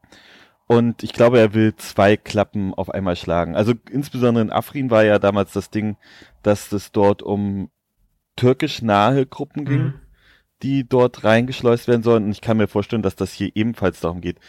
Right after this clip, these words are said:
Speaker 1: dass man tatsächlich diese Gefährdungslage, die man als Türkei dort sieht,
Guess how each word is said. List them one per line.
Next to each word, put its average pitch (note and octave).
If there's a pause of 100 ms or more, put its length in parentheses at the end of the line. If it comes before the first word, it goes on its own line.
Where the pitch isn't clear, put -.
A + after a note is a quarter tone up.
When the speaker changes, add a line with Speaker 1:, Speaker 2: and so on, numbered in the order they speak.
(240)
Speaker 1:
dass F#2
man G2
tatsächlich A2 (500)
diese G2+
Gefährdungslage, G#2+ (1200)
die A2+
man G2+
als -
Türkei A#2+
dort C3
sieht, -